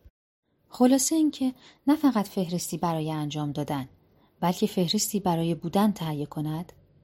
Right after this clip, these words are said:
هنرمندی به نام ران دقیقاً از چنین سیستمی برخوردار است. او از نوشتن به شیوهی متفاوت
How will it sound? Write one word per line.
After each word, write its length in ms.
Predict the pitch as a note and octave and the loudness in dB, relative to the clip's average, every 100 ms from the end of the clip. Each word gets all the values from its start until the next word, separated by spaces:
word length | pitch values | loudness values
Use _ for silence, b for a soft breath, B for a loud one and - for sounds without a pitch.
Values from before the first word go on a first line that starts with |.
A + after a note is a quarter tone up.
| _ _ _ - - - _ _ - _ _ _ _ _ b b b b _ - | _ _ _ -20 -20 -20 _ _ -20 _ _ _ _ _ b b b b _ 4
هنرمندی 580 | B3+ C4+ C4+ C#4+ D4 B3 | 6 8 6 4 4 2
به 120 | F3+ | 0
نام 160 | E3 | -2
ران 380 | D#3 D#3 F#3 G3+ b b b b | -4 -4 -4 -6 b b b b
دقیقاً 420 | G#3+ A3 A3+ C#4 C#4 | 0 2 2 4 2
از 200 | G3+ - | 0 -4
چنین 260 | F3 E3 | -4 -4
سیستمی 460 | D#3 F#3+ - B3+ B3+ | -4 -6 0 2 2
برخوردار 560 | A3 F3 - D#3+ D3+ | 0 -4 -4 -4 -4
است. 380 | - - - - _ _ _ _ _ b b b | -4 -12 -16 -18 _ _ _ _ _ b b b
او 120 | D4+ | 4
از 200 | C#4+ G3+ | 4 4
نوشتن 540 | F3 D#3+ D#3+ - G#3 G#3 b b - | 0 -4 -4 -4 -4 -6 b b -2
به 80 | G#3 | 0
شیوهی 400 | - G#3+ C4 C4+ | 2 4 4 4
متفاوت 720 | A3 E3 - D3+ C#3+ C#3+ - | 0 -4 -6 -6 -6 -8 -12